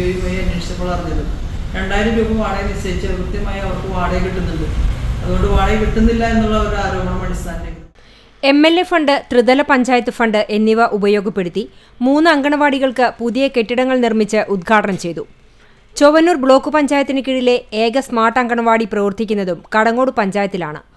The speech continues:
Speaker 2: മുപ്പത്തിമൂന്ന് വർഷം കോൺഗ്രസ് അധികാരത്തിലിരുന്നെങ്കിലും അങ്കണവാടികൾക്ക് വേണ്ടി ഒരു പ്രവർത്തനവും നടത്തിയില്ല. ഇരുപത്തഞ്ച്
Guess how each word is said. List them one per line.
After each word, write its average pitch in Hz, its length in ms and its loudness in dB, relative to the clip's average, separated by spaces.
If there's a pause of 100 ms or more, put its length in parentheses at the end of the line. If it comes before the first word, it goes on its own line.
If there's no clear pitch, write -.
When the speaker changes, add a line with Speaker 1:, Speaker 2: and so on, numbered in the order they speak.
(180)
Speaker 2:
മുപ്പത്തിമൂന്ന് 320 560 2
വർഷം 262 320 0 (160)
കോൺഗ്രസ് 240 380 2 (100)
അധികാരത്തിലിരുന്നെങ്കിലും 214 1040 0 (400)
അങ്കണവാടികൾക്ക് 294 760 2
വേണ്ടി 262 180 0 (100)
ഒരു 233 240 6
പ്രവർത്തനവും 226 580 0
നടത്തിയില്ല. 185 440 -6 (360)
ഇരുപത്തഞ്ച് 240 440 0